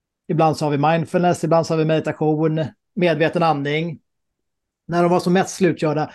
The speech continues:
så orkar de inte prata om, om det de har varit med om, utan, utan det var det de efterfrågade mest. Eh, och då har jag ju min ba-, bakgrund från Polishögskolan, där vi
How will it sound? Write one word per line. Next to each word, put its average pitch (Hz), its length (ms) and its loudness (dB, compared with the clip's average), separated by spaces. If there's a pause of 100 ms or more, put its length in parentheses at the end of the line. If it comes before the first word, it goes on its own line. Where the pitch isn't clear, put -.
(200)
så 175 220 4
orkar 170 300 2
de 185 100 4
inte 139 200 -2
prata 147 360 -4
om, 151 140 -4
om 156 140 0
det 143 120 4
de 139 140 4
har 139 80 0
varit 139 140 0
med 160 180 2
om, 143 100 0
utan, 135 300 -4 (360)
utan 151 220 2
det 165 140 4
var 147 100 0
det 180 120 2
de 143 160 0 (140)
efterfrågade 139 500 -2
mest. 160 440 -2 (220)
Eh, 135 360 0 (800)
och 151 80 0
då 160 60 4
har 180 160 4
jag 185 160 6
ju 165 60 4
min 151 300 2
ba-, 156 280 2
bakgrund 156 500 0
från 147 140 -6
Polishögskolan, 165 720 2
där 147 100 -2
vi 143 280 -2